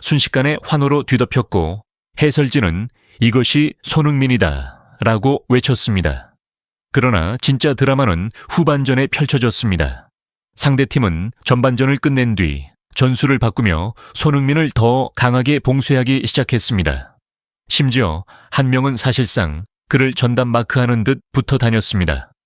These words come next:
하지만 바로 이런 순간이 손흥민을 더욱 빛나게 했습니다.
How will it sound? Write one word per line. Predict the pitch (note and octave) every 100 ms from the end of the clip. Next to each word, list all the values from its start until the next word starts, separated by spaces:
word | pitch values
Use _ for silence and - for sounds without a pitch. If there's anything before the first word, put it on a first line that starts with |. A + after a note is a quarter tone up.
| _ _ _ _ -
하지만 | B2+ C3+ C3
바로 | A#2+ B2+
이런 | B2 B2+ B2+
순간이 | - B2 A#2+ E2+ F#2 B2
손흥민을 | - - C3+ B2+ B2+ D3+
더욱 | - B2 C3+ -
빛나게 | B2 G#2+ F2+ G#2
했습니다. | A2+ - A2 F#2 D2+ C#2